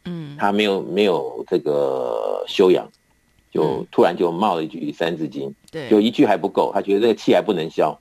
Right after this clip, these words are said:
Speaker 1: 嗯。
Speaker 2: 就冒了十句，
Speaker 1: 嗯。
Speaker 2: 对不对？
Speaker 1: 对。
Speaker 2: 冒了十句，也许在他的内心深处的那个平衡感中，他觉得，嗯，至少骂了他，
Speaker 1: 嗯。
Speaker 2: 活该被我骂，
Speaker 1: <laughs>
Speaker 2: 是不是？
Speaker 1: 嗯。
Speaker 2: <laughs> 所以他的心态觉得平衡一点，对不对？
Speaker 1: 嗯，对。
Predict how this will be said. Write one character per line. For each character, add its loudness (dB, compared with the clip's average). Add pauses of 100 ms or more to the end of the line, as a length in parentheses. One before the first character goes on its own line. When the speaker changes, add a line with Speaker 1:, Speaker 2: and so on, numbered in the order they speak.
(160)
Speaker 1:
嗯。 -10
Speaker 2:
就 2
冒 2
了 0
十 -8
句， -10 (220)
Speaker 1:
嗯。 -8
Speaker 2:
对 0
不 2
对？ -2 (140)
Speaker 1:
对。 -12 (240)
Speaker 2:
冒 2
了 4
十 0
句， 2
也 6
许 -2
在 4
他 -8
的 0
内 2
心 0
深 2
处 0
的 0
那 2
个 2
平 0
衡 2
感 0
中， -4
他 -4
觉 0
得， 2
嗯， 2 (600)
至 2
少 2
骂 0
了 -4
他， -4 (100)
Speaker 1:
嗯。 -6
Speaker 2:
活 4
该 2
被 -4
我 -2
骂， -4 (280)
Speaker 1:
<laughs> -18
Speaker 2:
是 2
不 0
是？ 4 (240)
Speaker 1:
嗯。 -4 (260)
Speaker 2:
<laughs> -12
所 6
以 6
他 4
的 0
心 2
态 4
觉 0
得 6 (200)
平 2
衡 4
一 2
点， 0 (380)
对 4
不 6
对？ 6
Speaker 1:
嗯， -8
对。 -16